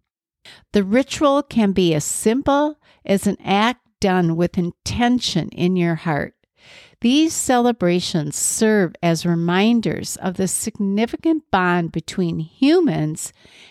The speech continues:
and the natural world we live in, fostering a deep sense of connection and harmony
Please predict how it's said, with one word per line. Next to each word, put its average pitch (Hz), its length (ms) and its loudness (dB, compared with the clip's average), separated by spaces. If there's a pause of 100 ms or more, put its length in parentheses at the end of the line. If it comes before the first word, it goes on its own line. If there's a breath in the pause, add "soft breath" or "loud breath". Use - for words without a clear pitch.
(120 soft breath)
and 226 180 0
the 247 100 2
natural 240 880 -2
world 190 360 0
we 240 180 0
live 285 320 0
in, 165 320 0 (460 loud breath)
fostering 262 960 2
a 170 260 -2 (140)
deep 208 400 0 (100)
sense 226 640 0
of - 180 -4
connection 190 920 0
and 175 180 0
harmony 208 800 2